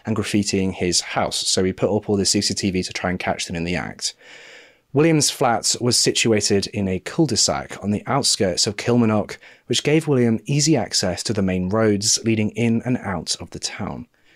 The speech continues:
Despite William's criminal record, he still managed to enroll and start studying computer science at Paisley University, where he would graduate with a master's degree in information technology. And using that degree, William landed a job at a call centre in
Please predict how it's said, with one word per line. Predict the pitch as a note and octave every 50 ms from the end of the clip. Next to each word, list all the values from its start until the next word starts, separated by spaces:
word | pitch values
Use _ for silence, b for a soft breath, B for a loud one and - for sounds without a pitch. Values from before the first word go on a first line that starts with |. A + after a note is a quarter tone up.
| b b b b b b -
Despite | C#3+ - - - E3 F3+ F3+ D#3
William's | F3 E3+ D#3+ D3 C#3 -
criminal | - - - C3 C3 A#2+ A2 G#2 G2+
record, | G2+ B2+ C3 B2 - - A#2 G#2 G2+ G2 - b b b b b b
he | b C#3+
still | C#3 - - F#3
managed | F#3 F#3 F3+ F3+ F3 - -
to | - E3
enroll | D3 B2+ A2+ A2+ A2+ A#2 C3 D3 D3+
and | - B2+ A#2+
start | - - A#2 A2 -
studying | - - - A#2 A2+ A2 A2 G#2
computer | - A2+ G#2+ - - A2+ - G2+
science | - - - C#3+ C#3 C#3+ C3+ B2+ A2 - -
at | - A#2+ A#2
Paisley | - - G#2+ G#2 G2 - F#2+ F#2+
University, | F#2 F2+ F2+ F2+ F#2+ - D3+ D#3 C#3+ - C3+ - - A2+ G#2+ G2 B B B B B B B
where | - A#2+ A2
he | B2 B2+
would | B2 B2
graduate | - G#3+ - - - D3+ C3+ A#2+ G2+
with | A2+ G#2+
a | G#2+
master's | G#2+ A2+ C3 C#3+ C3+ - - A#2+ G#2+ -
degree | - G#2 - F#2+ F2+ E2+ D#2+ -
in | - F#2+ -
information | - A2 A#2+ - - B2+ F#2+ F2+ F2 - F2+ F2
technology. | - F#2 D#2+ C#2+ F#2+ G#2 A2+ A#2 A2 G#2 - C#2+ C#2+ - b b b b b b b b b b -
And | B2+ D3
using | D#3 D3 D#3 D3
that | D3 C3 A#2+
degree, | C3 B2+ B2 C3 C3 B2+ A#2+ A#2+ -
William | A#2 A#2 B2+ B2+ C#3 D3 C#3+
landed | B2 A2 A2 G#2 G#2 G2+
a | G2
job | F#2+ - - B2+ A#2 A#2 G#2+ -
at | - -
a | G2 -
call | - - - F3+ F#3+ F3
centre | - - A2 G#2+ G#2+ - A2 G#2 G2+ G2+ -
in | G#2 G#2 G2+ G#2